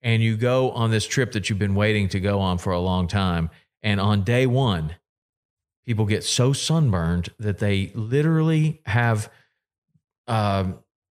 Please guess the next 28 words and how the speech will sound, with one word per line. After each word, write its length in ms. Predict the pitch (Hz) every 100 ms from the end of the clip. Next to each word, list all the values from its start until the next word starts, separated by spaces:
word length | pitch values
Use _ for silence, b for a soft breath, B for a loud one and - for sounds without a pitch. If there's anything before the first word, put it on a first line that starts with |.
| _ _
second 380 | - 139 127 127
degree 300 | 113 113 113
burns 720 | 101 104 107 98 95 - - - _ -
on 200 | 101 95
their 100 | 90
face. 500 | - 98 - - -
Now, 200 | 95 87
it 80 | 85
could 140 | -
be, 240 | 87 85 80 _
that 160 | 104 -
could 120 | 104
be 120 | 87
wrong, 280 | 87 90 92
first 280 | - 95 -
degree 240 | 104 98
burn. 260 | 90 95 95
I 100 | 110
don't 140 | 127 117
know. 180 | 92 B B
I've 160 | 113 120
seen 240 | - 147
people 280 | 131 131 107
blister 680 | 95 110 127 123 - 127 -
up 420 | 117 107 - - _
on 240 | 110 107 110
their 140 | 104
face. 460 | 95 104 87 78